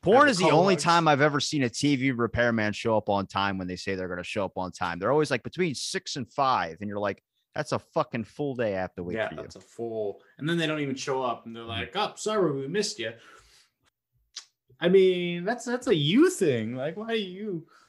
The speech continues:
Speaker 2: coming out saying that? That's why I do all
Speaker 1: You
Speaker 2: my
Speaker 1: gotta
Speaker 2: own
Speaker 1: put the
Speaker 2: repairs.
Speaker 1: cat down.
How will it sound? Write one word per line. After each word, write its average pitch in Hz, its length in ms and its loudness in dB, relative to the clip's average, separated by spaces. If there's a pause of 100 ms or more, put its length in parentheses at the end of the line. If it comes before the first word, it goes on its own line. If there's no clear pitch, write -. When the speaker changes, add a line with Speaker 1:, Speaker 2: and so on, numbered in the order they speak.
(200)
Speaker 2:
coming 165 260 -4
out 151 300 -6 (1120)
saying 135 600 -4
that? 117 260 -10 (2500)
That's - 180 -20
why - 120 -14
I 104 140 -18
do 131 160 -4
all 127 60 -6
Speaker 1:
You - 80 -8
Speaker 2:
my - 60 6
Speaker 1:
gotta 131 140 4
Speaker 2:
own 120 40 -12
Speaker 1:
put 156 180 -2
the 113 80 -10
Speaker 2:
repairs. 95 100 -20
Speaker 1:
cat 147 240 0 (560)
down. 104 420 0